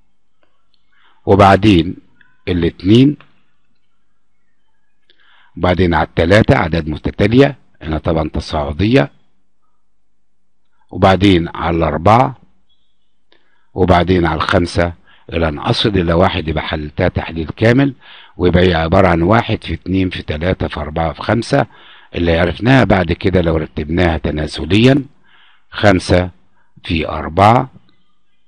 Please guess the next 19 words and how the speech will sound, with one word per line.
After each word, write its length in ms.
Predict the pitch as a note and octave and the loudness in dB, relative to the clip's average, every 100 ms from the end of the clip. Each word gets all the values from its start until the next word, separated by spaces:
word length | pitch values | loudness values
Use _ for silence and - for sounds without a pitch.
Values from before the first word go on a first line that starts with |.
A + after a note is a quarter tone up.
| _ _ - _ _ | _ _ -20 _ _
في 240 | - F2+ E2 | -8 -4 -4
تلاتة 600 | - D#2+ F2 G2+ A#2+ B2+ - _ _ _ _ _ _ _ _ _ _ | -4 0 0 2 0 -4 -8 _ _ _ _ _ _ _ _ _ _
في 340 | - F2 D#2 D#2+ | -6 -4 -4 -8
اتنين 560 | - - F2 G2 A2+ - _ _ _ _ _ _ _ _ | -12 -4 0 2 0 -4 _ _ _ _ _ _ _ _
في 200 | - E2+ | -6 -2
واحد، 540 | D#2+ F2+ F#2 - E2 E2 - - - _ _ - | 2 2 2 0 -4 -6 -20 -20 -20 _ _ -4
وهي 260 | E2+ F2 | 0 2
عبارة 460 | D#2+ D#2+ E2+ E2+ D#2+ | 0 0 0 2 0
عن 440 | D2+ F2 E2 E2 - - | 0 -2 -2 -6 -12 -16
مضروب 540 | D#2 D#2 C#2+ D2+ D#2+ D#2+ - - - | -10 -8 -8 -6 -6 -8 -14 -20 -16
خمسة. 460 | - - G2+ - - - _ _ _ _ _ - - - | -4 2 2 0 -12 -20 _ _ _ _ _ -20 -20 -2
وبالتالي 360 | F#2 - D3+ | 0 2 4
استنتجت 520 | D3+ - G#2 C3 - G#2+ | 4 4 2 2 0 2
هنا 380 | G2+ G#2 G#2 - _ | 4 2 -2 -8 _
إن 120 | E2+ E2+ | -6 -4
نص 420 | F2 A#2+ - - | -2 0 2 2
نون 440 | F#2 F2+ D#2 F2+ - _ _ _ _ _ _ _ _ _ _ _ _ _ - | 2 0 0 -6 -10 _ _ _ _ _ _ _ _ _ _ _ _ _ -14
اللي 360 | D#2+ E2+ E2+ D#2 | -8 -4 -4 -4
هي 160 | D#2 | -6